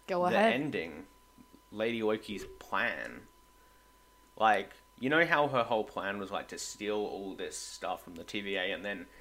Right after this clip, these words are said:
Speaker 2: create little, literal multiverse of madness? Like, so many branch timelines.
Speaker 1: Well, that's what she did.
Speaker 2: Yeah.
Speaker 1: That's what happened.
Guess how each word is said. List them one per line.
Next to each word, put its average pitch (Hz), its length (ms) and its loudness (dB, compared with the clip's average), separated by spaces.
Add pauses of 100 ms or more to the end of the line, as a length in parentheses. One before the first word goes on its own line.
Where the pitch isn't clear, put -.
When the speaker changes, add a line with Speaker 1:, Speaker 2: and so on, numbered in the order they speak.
(440)
Speaker 2:
create 117 500 0 (240)
little, 113 420 -2 (480)
literal 87 500 -6
multiverse 90 480 -4
of 82 60 -10
madness? 69 560 -4 (380)
Like, 95 160 -6 (100)
so - 240 2
many 110 320 0 (320)
branch 104 320 2
timelines. 95 380 -6
Speaker 1:
Well, 214 100 6
that's 226 140 4
what 226 120 0
she 214 120 -4
did. 240 260 4 (560)
Speaker 2:
Yeah. 120 240 -2
Speaker 1:
That's 208 160 -4
what 208 80 2
happened. 233 380 6